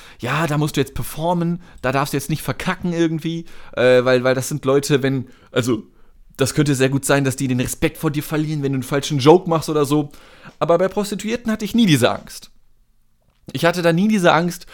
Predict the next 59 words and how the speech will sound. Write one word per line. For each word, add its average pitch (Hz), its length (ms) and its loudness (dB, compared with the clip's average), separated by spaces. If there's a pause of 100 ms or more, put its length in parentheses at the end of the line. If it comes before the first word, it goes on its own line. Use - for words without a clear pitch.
(140)
und 170 140 2
also 131 200 6
nicht 196 240 2
nur 180 180 2
bei 117 140 4
denen, 139 300 2
sondern 143 200 2
auch 123 100 0
bei - 100 -4
anderen 202 580 2
Berufsgruppen 160 640 -2
zum 202 120 -2
Beispiel 196 260 -2
oder 127 100 2
bei 117 100 4
anderen 147 240 -2
sozialen 127 400 -2
Gruppen, 196 260 -4
ja, 120 200 2 (340)
die 180 80 -4
gehören 214 320 6
zu 185 100 -6
dieser, 185 360 0 (220)
zu 151 100 -4
den, 156 320 0
zu - 120 -4
der 156 200 4
Anzahl 220 340 4
an 151 140 2
Gruppen, 185 280 0
bei 156 120 4
denen 165 160 0
ich 156 160 -6
nie 185 200 2
Angst - 300 -4
gehabt 165 240 -4
hätte, 160 240 -6 (300)
ey, 139 320 -2 (260)
was 117 160 -4
soll 151 120 2
mir 165 100 2
passieren, 160 600 -2 (160)
ja, 131 240 -2 (200)
wenn 123 140 0
ich 143 100 0
da 156 160 0
irgendwie 156 280 -2
mal 147 80 0
einen 139 60 -4
schlechten 143 300 -6
Joke 120 320 0
mache, 147 200 -2
wenn 135 100 0
ich 131 80 -2
da 143 80 0
irgendwie 131 260 0
weird 139 520 2
wirke, 147 340 0
ja, 131 220 -2